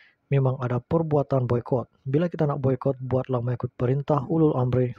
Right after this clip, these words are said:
Maksudnya, jangan boikot membabi buta. Boikot ini bersasar, ada tujuan dan matlamat. Nabi buat dengan para sahabat untuk memberi pengajaran, bukan untuk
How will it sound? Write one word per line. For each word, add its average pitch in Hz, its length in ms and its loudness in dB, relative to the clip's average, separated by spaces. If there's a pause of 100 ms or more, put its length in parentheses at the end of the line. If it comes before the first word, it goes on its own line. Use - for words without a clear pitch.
Maksudnya, 131 640 -2
jangan 117 320 -4
boikot 127 320 -2
membabi 120 320 0
buta. 131 480 0
Boikot 143 560 0
ini 131 160 -2
bersasar, 120 560 -2 (440)
ada 120 200 -4
tujuan 143 560 0
dan 151 160 0
matlamat. 117 520 -4 (680)
Nabi 123 280 -2
buat 139 280 0 (240)
dengan 147 480 -2 (400)
para 147 160 0
sahabat 139 560 -2 (160)
untuk 127 320 -2
memberi 120 240 0
pengajaran, 123 720 -2
bukan 131 320 -2
untuk 120 240 -6